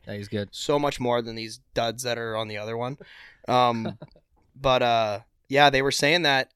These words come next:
Speaker 2: if a driver overtakes, like, off track, say it's, it's not an illegal overtake, but say he overtakes you off the track, and yet it's up to his discretion actually during the race to give the spot back.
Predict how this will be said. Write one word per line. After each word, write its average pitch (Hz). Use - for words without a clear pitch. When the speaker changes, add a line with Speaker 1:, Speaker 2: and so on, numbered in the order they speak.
Speaker 2:
if 131
a 143
driver 147
overtakes, 143
like, 117
off 117
track, 104
say 127
it's, -
it's -
not 143
an 127
illegal 110
overtake, 107
but 117
say 170
he 180
overtakes 139
you 120
off 107
the -
track, 98
and 127
yet 135
it's 131
up 143
to 160
his 139
discretion 117
actually 110
during 113
the 110
race 110
to -
give 107
the 104
spot 104
back. -